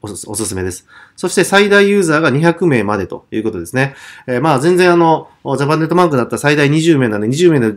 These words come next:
もあれば十分だよという話もあると思うんですが、これから会社をどんどん大きくしていきたいというね、野望もあると思うので、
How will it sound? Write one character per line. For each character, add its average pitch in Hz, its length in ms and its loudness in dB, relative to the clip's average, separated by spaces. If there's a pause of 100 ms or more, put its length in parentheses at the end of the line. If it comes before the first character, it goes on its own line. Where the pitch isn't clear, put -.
(140)
も 107 240 -6
あ 120 80 -4
れ 123 80 0
ば 104 80 -2
十 123 200 0
分 185 140 2
だ 147 100 2
よ 127 100 2
と 117 80 -2
い 120 40 2
う 120 40 -4
話 139 260 -2
も 120 80 -2
あ - 20 0
る 170 60 -2
と 175 80 -2
思 175 140 2
う - 20 2
ん 156 60 0
で 139 60 -2
す 160 100 -4
が、 202 240 2 (280)
こ 160 80 2
れ 160 40 2
か 160 80 2
ら 151 80 0
会 127 140 2
社 127 100 0
を 127 40 2
ど 156 100 2
ん 131 60 -2
ど 117 80 -2
ん - 20 -4
大 117 40 -6
き - 140 -8
く 117 100 -8
し - 80 -10
て 127 100 -2
い 120 60 -2
き - 60 -16
た 120 80 -2
い 101 80 -4
と 101 80 -6
い 101 180 -6
う 98 80 -12 (280)
ね、 113 180 -2
野 113 100 -2
望 135 140 4
も 107 120 2
あ 120 40 2
る 135 80 -2
と 117 100 -2
思 143 160 0
う 151 40 0
の 139 100 -2
で、 196 260 -2